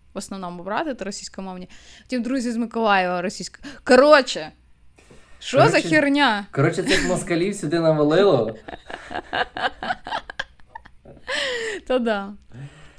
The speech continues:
Speaker 1: І ми так помічаємо, що, знаєш, е, от ти говориш, ти обростав друзями, ну, там, одногрупники, там, або ще хтось,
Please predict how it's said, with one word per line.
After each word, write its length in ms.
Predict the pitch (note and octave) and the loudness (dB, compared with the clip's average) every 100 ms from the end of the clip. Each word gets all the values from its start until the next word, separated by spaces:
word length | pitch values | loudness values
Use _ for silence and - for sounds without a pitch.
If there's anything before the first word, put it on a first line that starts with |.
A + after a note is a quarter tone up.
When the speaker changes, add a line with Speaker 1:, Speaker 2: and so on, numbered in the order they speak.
| - | -4
Speaker 1:
І 80 | A#3+ | 0
ми 140 | C4 | 2
так 220 | C4 C#4 - | 4 2 2
помічаємо, 680 | C4 C4 C4 B3+ D4 C#4 | 0 0 2 2 2 0
що, 160 | B3 A3+ | -4 -4
знаєш, 400 | A3+ B3 C#4+ - | -2 -2 -2 -4
е, 340 | G3 F#3 F3+ | -2 -2 -2
от 100 | F#3+ | -4
ти 140 | G3 G#3+ | -4 -6
говориш, 420 | G3+ G3+ G3 G3 | -4 -2 -2 -4
ти 120 | G3+ | -4
обростав 480 | G3+ G3 G3 G3 F#3 | -4 -4 -6 -8 -8
друзями, 600 | F#3+ G3+ F#3 F3+ F3 E3+ | -6 -8 -8 -10 -8 -10
ну, 120 | F#3 F3+ | -10 -12
там, 160 | E3+ | -12
одногрупники, 720 | E3 F3+ F#3+ D#4 D4+ A#3+ G3+ F#3 | -12 -12 -6 -4 -4 -6 -8 -10
там, 160 | F3 | -12
або 260 | E3+ E3 F3 | -12 -12 -12
ще 280 | - C4 C#4+ | -8 -8 -6
хтось, 300 | G#3+ G#3 | -8 -10